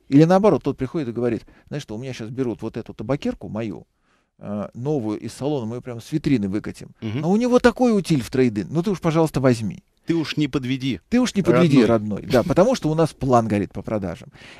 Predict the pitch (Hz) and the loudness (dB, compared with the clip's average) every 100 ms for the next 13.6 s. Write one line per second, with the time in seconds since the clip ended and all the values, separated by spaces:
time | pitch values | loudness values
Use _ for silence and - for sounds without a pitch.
0 | _ 147 170 175 _ 113 127 - 139 151 | _ 2 4 4 _ -10 -8 -4 -4 -4
1 | 170 285 269 151 131 101 - - 110 - | -2 -2 -2 -2 0 0 -2 -10 -16 -16
2 | _ _ _ _ _ _ _ - 104 101 | _ _ _ _ _ _ _ -18 -16 -14
3 | 98 76 - - - _ 117 - - 127 | -14 -16 -18 -20 -20 _ -8 -8 -12 -12
4 | - 127 131 123 110 - 73 67 - _ | -12 -8 -4 -4 -4 -6 -12 -16 -18 _
5 | _ _ - 185 170 - 123 135 151 151 | _ _ -6 -2 -2 -6 -6 -2 0 0
6 | 120 - 113 127 123 117 - 120 190 247 | 0 -2 -6 -4 -4 -6 -8 -2 0 0
7 | 101 - - 107 135 127 - - _ - | -4 -8 -12 -6 -2 -2 -4 -14 _ -12
8 | 127 139 127 139 127 _ _ - 147 135 | -10 -8 -8 -10 -10 _ _ -6 -4 0
9 | 139 160 156 - 139 - 101 147 202 180 | 0 0 -4 -4 -6 -4 -6 -4 -4 -4
10 | 202 202 139 110 147 - 120 - 120 - | -6 -6 -8 -8 -10 -8 -10 -10 -14 -12
11 | 131 120 123 107 82 - - _ _ 151 | -8 -6 -4 -4 -6 -8 -20 _ _ -4
12 | 165 175 - 135 - 135 302 339 196 156 | -2 -4 -6 -8 -6 -6 -8 -8 -10 -10
13 | 156 151 151 151 262 - | -10 -10 -12 -12 -10 -12